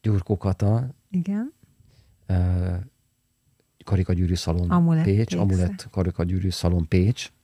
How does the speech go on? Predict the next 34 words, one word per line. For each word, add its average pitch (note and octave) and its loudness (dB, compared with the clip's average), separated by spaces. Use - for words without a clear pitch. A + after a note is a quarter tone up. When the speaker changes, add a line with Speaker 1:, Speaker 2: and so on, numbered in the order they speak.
Speaker 1:
feltétlenül E2+ -2
keressétek E2+ -2
fel. G#2+ 2
És - -4
képzeld G#2+ 2
el, E2+ 0
hogy B1 -12
Kata, G2+ -2
neki C#3+ 0
úgy F3+ 2
tetszett - 0
az G#2 0
a A2+ 6
virtuális G2+ 2
valóság, G2 0
hogy B2 2
nem B2+ 8
akarta B2 0
levenni A#2+ 0
a B2 0
szemüveget. G2+ 2
Speaker 2:
Ne D3 -4
hülyéskedj. C#3 -6
Speaker 1:
Esküszöm B2 2
neked. A2+ 0
Speaker 2:
<laughs> A3+ 0
De F#3+ -6
édes. G3+ -8
Speaker 1:
Imádta. A#2 4
Hát C3+ 2
í-, C3+ -2
komolyan. G2 2
Tehát, A2+ 2
hogy, B2+ 4